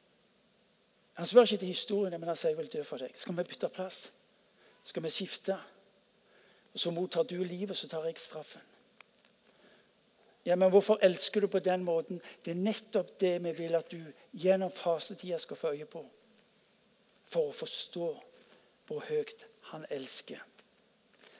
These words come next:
«La oss gå opp Jerusalem», er innholdet i denne undervisningen. En vandring som gir deg å se hva Jesus har gjort for meg.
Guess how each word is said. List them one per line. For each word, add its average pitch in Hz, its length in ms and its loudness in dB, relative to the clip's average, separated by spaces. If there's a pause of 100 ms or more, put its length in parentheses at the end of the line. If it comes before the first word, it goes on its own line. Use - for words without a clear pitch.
(320)
«La 190 260 12
oss 214 120 8
gå 220 140 12
opp 202 120 6
Jerusalem», 190 680 8 (160)
er 180 160 8
innholdet 175 560 6
i 170 80 -4
denne 165 300 0 (100)
undervisningen. 165 720 -4 (640)
En 180 240 4
vandring 208 480 10
som 202 200 4
gir 202 200 10
deg 196 180 4
å 180 60 6
se 202 260 4
hva 190 140 4
Jesus 185 400 4
har 180 80 4
gjort 185 240 -2
for 190 80 0
meg. 170 320 -8